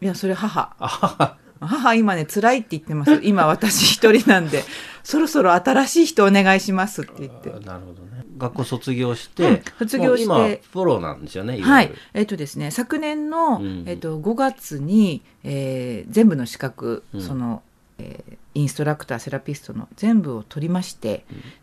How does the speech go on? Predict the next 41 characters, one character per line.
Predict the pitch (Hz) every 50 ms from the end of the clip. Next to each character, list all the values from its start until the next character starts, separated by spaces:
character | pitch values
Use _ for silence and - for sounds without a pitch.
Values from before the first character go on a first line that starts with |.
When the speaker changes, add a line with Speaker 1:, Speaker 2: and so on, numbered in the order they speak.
| -
Speaker 1:
で、 | 202 208 208 202 196 190 196 - _ _ - - _ _ _ -
で | - 320
も | 302 254 233
ま | 233 320 370
だ | 330 233
学 | 180 170 165 -
校 | - 277 302
に | 330 339 294
は | 196 160
ね、 | 151 151 147 139
時 | 131 - 160 - 202
々 | 185 202 202 202 -
通 | - 185 185
っ | 190 185
て | _ - 190
い |
ま | 175 175 165 165
す。 | 135 131 107
Speaker 2:
う | 92
ん。 | - -
Speaker 1:
勉 | 214 240 240
強 | - 247 240
ま | 233 247 214
だ | 196
ま | 165 160 165
だ | 151 135 123 - -
あ | 139 156
る | 160 151
の | 143 131 117
で。 | 123
Speaker 2:
ま | 147 156
だ | 135 117 110
ま | 117 117
だ | 98 95
修 | 85 - - 107
行 | 101 107 107
の | 101 104
身 | 101 98
だ | 87 87 76
よ | 71
ね。 | 87 95 98 -